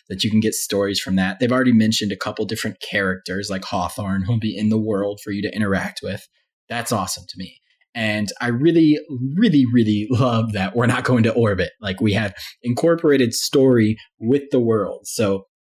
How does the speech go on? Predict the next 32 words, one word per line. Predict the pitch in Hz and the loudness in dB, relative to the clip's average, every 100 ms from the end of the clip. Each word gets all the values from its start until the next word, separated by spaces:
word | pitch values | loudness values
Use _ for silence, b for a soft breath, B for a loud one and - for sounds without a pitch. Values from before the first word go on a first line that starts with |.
| _ _ _ _ - | _ _ _ _ -10
at | 117 | -2
any | 123 131 | 2 4
time | 120 117 113 | 2 2 4
you | 110 | 4
can | 98 | 2
hop | 90 101 98 107 | -6 -6 -6 -4
into | 95 95 | -4 -4
these | 95 95 | -4 -6
stories, | - 120 139 113 98 98 B B B - | -2 2 2 2 0 -4 B B B -4
or | 131 131 110 107 | 0 2 2 0
you | 104 110 | 0 0
can | 110 104 | 0 -2
just | 107 - - | -4 -8 -12
wander | 98 98 104 104 107 | -6 -4 -2 0 0
the | 107 | 0
world | 95 120 160 - | 0 2 0 -2
for | 92 | -10
a | |
bit. | - - - | -12 -14 -12
If | 95 | -2
you | 117 | 0
get | 113 - - 107 | 2 0 -2 -2
bored | 107 113 | 0 2
of | 110 | 0
a | |
story, | 113 - 107 175 262 | -4 -4 -2 -2 -2
wander | 95 98 104 | -4 -4 -4
the | 113 | -6
world, | - - - | -4 -6 -4
or | 104 | -4
you | 104 - | -4 -6
can | 101 | -6